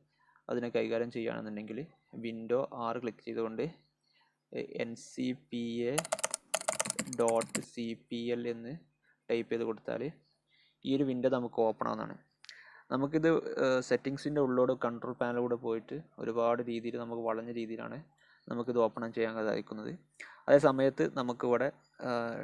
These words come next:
എനേബിളും ഡിസേബിളും ചെയ്യാനും അത് ഓപ്പൺ ചെയ്യാനൊക്കെ, ആ, വിൻഡോ ആറ് ക്ലിക്ക് ചെയ്തുകൊണ്ട് റൺ കമാൻഡ്സിൽ എൻ സി പി എ ഡോട്ട് സി പി എൽ എന്ന് ചെയ്താൽ നമുക്ക് ഓപ്പൺ ആവുന്നതാണ്. അതേ സമയത്ത് നെറ്റ്വർക്ക് സൈഡിൽ നമുക്ക് സിസ്റ്റത്തിൻ്റെ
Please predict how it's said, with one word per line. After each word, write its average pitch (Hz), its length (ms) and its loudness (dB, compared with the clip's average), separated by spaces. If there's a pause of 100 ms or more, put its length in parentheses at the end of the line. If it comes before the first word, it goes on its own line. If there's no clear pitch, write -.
(340)
എനേബിളും 120 380 0
ഡിസേബിളും 117 440 2
ചെയ്യാനും 120 440 -4 (440)
അത് 120 160 -2
ഓപ്പൺ 120 340 0
ചെയ്യാനൊക്കെ, 117 480 -4 (720)
ആ, 120 340 -2
വിൻഡോ 120 560 0 (180)
ആറ് 123 280 2
ക്ലിക്ക് - 160 -6
ചെയ്തുകൊണ്ട് 120 520 -6 (220)
റൺ 117 240 -6
കമാൻഡ്സിൽ 117 560 -6 (520)
എൻ 117 140 -2
സി 127 180 -6
പി 123 140 -12
എ 123 100 2
ഡോട്ട് 117 280 0
സി 120 200 -6
പി 120 140 -6
എൽ 117 60 -2
എന്ന് 117 120 -6
ചെയ്താൽ 117 380 -4 (140)
നമുക്ക് 120 340 -6
ഓപ്പൺ 117 280 -4
ആവുന്നതാണ്. 113 240 -10 (800)
അതേ 139 120 6
സമയത്ത് 143 480 6
നെറ്റ്വർക്ക് 139 400 4
സൈഡിൽ 127 340 2
നമുക്ക് 123 380 -2
സിസ്റ്റത്തിൻ്റെ 120 720 -4